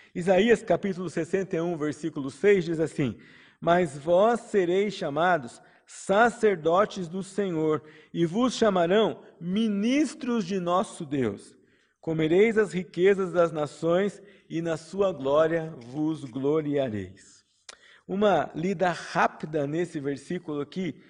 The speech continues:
pode nos dar a impressão errada de que o profeta estava querendo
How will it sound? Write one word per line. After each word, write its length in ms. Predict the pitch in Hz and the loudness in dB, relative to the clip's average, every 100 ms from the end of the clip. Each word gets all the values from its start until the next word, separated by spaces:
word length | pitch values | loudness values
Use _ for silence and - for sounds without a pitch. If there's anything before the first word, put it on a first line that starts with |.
| _ _ | _ _
pode 260 | 156 175 170 | 0 0 -2
nos 160 | 160 | -6
dar 140 | 139 156 | -2 -2
a 60 | |
impressão 540 | 175 160 151 - 175 175 | -2 -4 -6 -2 0 0
errada 600 | 165 - 151 160 107 - _ _ _ _ _ _ | -2 0 2 2 -2 -14 _ _ _ _ _ _
de 240 | 113 131 | -8 -6
que 520 | 139 147 165 165 143 143 | -6 -10 -10 -8 -8 -8
o 60 | 143 | -8
profeta 880 | 160 156 - 170 180 214 214 233 220 | -4 -6 0 2 4 2 -2 -4 -2
estava 600 | - - 175 175 165 165 | -6 -4 0 0 0 -4
querendo 760 | 165 156 175 175 147 110 - | -4 -2 -2 -2 -2 -4 -10